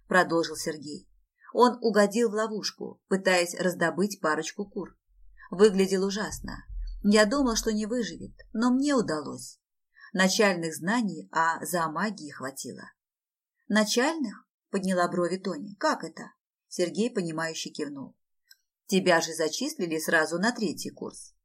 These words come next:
Первые два года мастера изучают все виды магии. На третьем уже только свои дары и плюс желаемый факультатив". "И ты не стал дальше изучать зоомагию?" растерянно уточнила Тоня.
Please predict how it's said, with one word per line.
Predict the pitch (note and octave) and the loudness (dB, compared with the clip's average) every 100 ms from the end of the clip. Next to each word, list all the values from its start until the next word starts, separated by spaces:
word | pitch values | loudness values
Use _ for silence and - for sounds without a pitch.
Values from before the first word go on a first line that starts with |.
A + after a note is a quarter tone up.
| _ _ - | _ _ -2
Первые | B3+ D#4 A3+ F#3 | 2 4 4 2
два | D3+ D#3+ | 2 0
года | D3+ C#3+ G3 A#3 C4+ - | 0 0 0 0 -2 0
мастера | F#3 F3+ - D#3+ D#3+ A3 A#3+ | 0 0 -2 0 2 0 0
изучают | G3+ D#3 E3 - G3+ A#3+ | -2 -2 -4 -2 -2 -4
все | - - F#3+ | -4 -2 -2
виды | D#3 F3+ A3 | -2 -2 -2
магии. | B3 G3+ - - - - - - | -2 -4 -10 -12 -14 -20 -20 -4
На | G#3 G#3+ | 2 4
третьем | A#3 D#4+ D#4+ G3+ F3+ | 2 -4 -4 -4 -2
уже | F#3 F#3+ | 0 -2
только | F#3+ G3+ A3+ C4 | 0 0 0 -2
свои | B3 A3+ C4 E3+ | -2 0 0 0
дары | C#3 D3+ D3 D3+ - _ _ | -2 -4 -6 -10 -16 _ _
и | - G3+ | 0 0
плюс | F3+ A3 C#4+ - | 2 -2 -2 -6
желаемый | G3+ F#3+ F3+ E3 F3 G3+ G#3 G#3+ G#3+ | -4 0 2 4 2 2 0 -2 -2
факультатив". | - F#3+ F#3 F#3+ A3 - - - _ _ | -2 0 0 -2 -4 -8 -12 -16 _ _
"И | - A#3 | 0 2
ты | C4 B3 | 6 6
не | B3 | 6
стал | B3 C#4 B3+ E3+ | 4 4 4 4
дальше | F3+ E3 - F3 | 4 4 2 0
изучать | E3 F3+ F#3+ F3 | -2 -2 0 0
зоомагию?" | F3+ F3+ F#3 F3 - D#3 - _ _ _ | 0 -2 -4 -6 -12 -18 -20 _ _ _
растерянно | F#3+ F#3 - F3+ E3+ E3 | 2 2 2 0 0 -2
уточнила | E3+ D#3+ E3 D#3 | -4 -4 -6 -8
Тоня. | D#3+ - - - | -8 -10 -10 -16